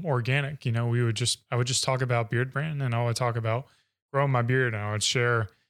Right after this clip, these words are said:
you know, what I was going on with my beard, and I would share what's going on with Beard Brand. And those, those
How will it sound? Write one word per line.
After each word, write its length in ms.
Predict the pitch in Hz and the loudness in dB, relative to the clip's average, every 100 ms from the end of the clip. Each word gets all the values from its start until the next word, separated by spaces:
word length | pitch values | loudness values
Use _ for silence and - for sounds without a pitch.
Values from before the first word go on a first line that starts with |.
| _ _ | _ _
you 60 | 117 | -2
know, 120 | 110 | 0
what 160 | 120 | 2
I 40 | 131 | 2
was 140 | 120 | 0
going 200 | 110 123 | 0 0
on 200 | 120 117 | 0 0
with 100 | 113 | 0
my 100 | 110 | -2
beard, 340 | 110 151 208 214 | 0 0 0 0
and 100 | 175 | 0
I 60 | |
would 100 | 135 | 0
share 280 | - 127 127 | -2 0 -2
what's 280 | 127 127 120 | -2 -4 -2
going 220 | 127 120 | -4 -2
on 160 | 117 113 | -2 -2
with 100 | 107 | 0
Beard 220 | 131 123 | -2 -2
Brand. 320 | 120 113 113 _ _ _ - | -2 -2 -4 _ _ _ -4
And 380 | 131 123 123 123 | -2 0 0 0
those, 360 | 143 139 - - | 2 0 -2 0
those 300 | 135 127 | 0 0